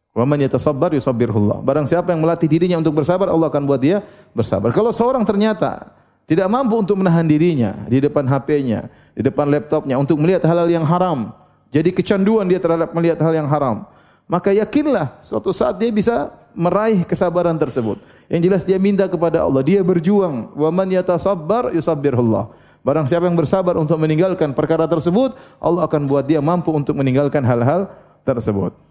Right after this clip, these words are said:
Maka seorang masing-masing tahu dirinya. Kalau ternyata dia belum mendapati kesabaran, dia minta kepada Allah. Karena dia tahu kesabaran hanya dari taufik dari Allah Subhanahu wa taala. Tayyib. <clears throat>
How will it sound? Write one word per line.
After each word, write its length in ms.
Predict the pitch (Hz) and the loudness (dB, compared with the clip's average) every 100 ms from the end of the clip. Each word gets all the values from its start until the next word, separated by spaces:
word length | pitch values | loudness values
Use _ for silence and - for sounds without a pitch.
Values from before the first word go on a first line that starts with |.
| - | -8
Maka 240 | 147 175 | -2 -2
seorang 320 | - - 190 185 | 0 0 0 0
masing-masing 480 | 160 170 170 165 | 0 0 0 0
tahu 240 | 151 156 143 | 0 0 2
dirinya. 400 | 135 139 139 143 - _ _ _ | 4 4 2 -2 -6 _ _ _
Kalau 160 | 147 | 0
ternyata 320 | 147 151 151 147 | 2 2 2 2
dia 80 | |
belum 320 | 151 147 139 131 | 2 2 2 2
mendapati 400 | 139 156 180 180 | 2 0 -2 -2
kesabaran, 560 | 180 175 175 202 214 | 0 2 2 0 -2
dia 160 | 175 147 | 0 0
minta 240 | 151 143 | 0 -2
kepada 320 | 135 123 127 | -2 -2 0
Allah. 400 | 131 139 135 123 - _ _ - | 0 2 0 -2 -8 _ _ -4
Karena 240 | 127 123 | 0 2
dia 160 | 127 120 | 2 2
tahu 240 | 127 120 | 0 0
kesabaran 400 | 117 123 117 123 117 | -2 0 2 2 2
hanya 240 | 120 123 | 2 2
dari 320 | 113 113 147 - - _ - | 2 2 0 -4 -20 _ -4
taufik 380 | 131 117 131 127 | -2 0 0 0
dari 160 | 120 | 0
Allah 260 | 120 120 113 | 2 2 2
Subhanahu 760 | 117 113 110 107 101 113 113 | 0 -2 0 0 0 0 0
wa 120 | 117 113 | 0 0
taala. 420 | 98 101 82 78 - _ _ _ _ _ _ _ _ _ _ _ _ _ _ _ _ _ _ _ _ _ _ _ _ _ _ - | 2 0 0 -4 -14 _ _ _ _ _ _ _ _ _ _ _ _ _ _ _ _ _ _ _ _ _ _ _ _ _ _ -2
Tayyib. 320 | 160 160 185 - | 2 2 0 -6
<clears throat> 420 | - 175 139 110 | -4 -2 -4 -8